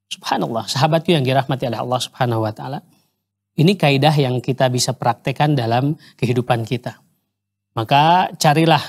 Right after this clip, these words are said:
eh, pekerjaan, carilah profesi, carilah, eh, penghasilan dengan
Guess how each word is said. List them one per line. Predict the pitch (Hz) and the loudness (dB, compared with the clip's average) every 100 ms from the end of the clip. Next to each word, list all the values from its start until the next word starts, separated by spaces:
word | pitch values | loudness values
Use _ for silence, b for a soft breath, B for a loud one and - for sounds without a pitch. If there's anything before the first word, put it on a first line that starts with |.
| - | -4
eh, | 131 117 | -2 -2
pekerjaan, | - 127 147 127 123 131 120 117 110 104 _ _ _ _ _ - | -2 -4 -2 0 0 2 2 0 -4 -10 _ _ _ _ _ -2
carilah | 139 147 156 147 - | 2 4 4 2 -2
profesi, | 143 135 - 139 - 135 131 _ _ _ b b _ | -2 0 0 -2 0 -2 -4 _ _ _ b b _
carilah, | 143 139 143 160 160 165 | 2 4 4 4 4 2
eh, | 135 127 123 123 123 120 131 - - - | 2 4 2 2 2 0 -4 -10 -20 -4
penghasilan | 156 135 135 147 190 175 135 107 _ _ _ _ _ _ _ - | -2 0 2 2 4 4 4 -2 _ _ _ _ _ _ _ -2
dengan | 135 135 135 | 0 2 0